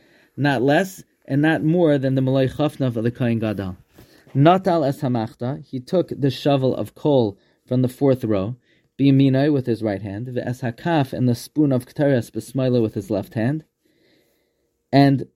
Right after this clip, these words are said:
haya mahalich behechal, he would go west in the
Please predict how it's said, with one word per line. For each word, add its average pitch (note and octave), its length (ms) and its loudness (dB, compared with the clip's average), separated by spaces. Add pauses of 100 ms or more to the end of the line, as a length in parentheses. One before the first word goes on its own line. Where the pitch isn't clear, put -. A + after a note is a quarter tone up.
(140)
haya D#3 200 2
mahalich D#3 460 0
behechal, A#2 500 -4 (240)
he - 160 -6
would C#3 200 0
go D#3+ 300 4
west B2+ 640 -2
in B2+ 160 -4
the A#2+ 260 -4